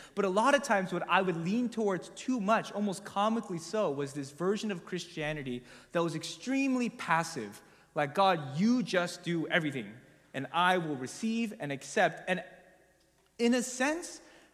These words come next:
I thought it was a very pure way to be a Christian. But there was a level of, I don't know, laziness, of "God, I just want you to do all the work of,"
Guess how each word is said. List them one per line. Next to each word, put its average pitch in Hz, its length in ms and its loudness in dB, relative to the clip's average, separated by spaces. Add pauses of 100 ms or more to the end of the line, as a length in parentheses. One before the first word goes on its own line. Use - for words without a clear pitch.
(200)
I 196 160 2
thought 208 320 2
it 196 80 0
was 170 160 -2
a 160 60 0
very 165 260 0
pure 214 640 0
way 139 560 -2 (500)
to 170 140 -4
be 143 180 -4
a 131 40 -4
Christian. 104 640 -8 (400)
But 226 600 -2
there 240 160 6
was 269 240 0
a 277 60 -2
level 247 420 0
of, 196 420 2 (800)
I 190 120 -4
don't 240 140 0
know, 180 360 0 (800)
laziness, 262 800 -4 (260)
of 151 400 2 (220)
"God, 220 300 2
I 190 140 2
just 220 180 -2
want 190 180 0
you 185 200 0
to 247 80 0
do 220 180 0
all 233 180 4
the 233 100 0
work 277 420 -2
of," 160 280 2